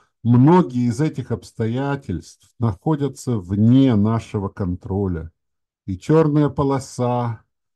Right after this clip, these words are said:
не всегда является отражением наших личных усилий или способностей. Тем не менее, даже в условиях глобальных кризисов –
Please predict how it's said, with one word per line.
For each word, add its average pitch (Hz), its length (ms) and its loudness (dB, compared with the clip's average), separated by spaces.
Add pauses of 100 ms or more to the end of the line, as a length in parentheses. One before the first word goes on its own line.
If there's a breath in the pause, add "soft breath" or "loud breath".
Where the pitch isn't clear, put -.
(220)
не 143 100 2
всегда 160 480 -2
является 143 540 0
отражением 123 840 0
наших 113 460 -2
личных 110 500 -4
усилий 92 680 -8 (560)
или 98 160 -2
способностей. 98 1120 -6 (1200)
Тем 143 220 4
не 117 140 6
менее, 104 640 2 (480)
даже 143 400 2
в 127 100 -4
условиях 139 680 2
глобальных 117 800 2 (120)
кризисов – 117 680 -4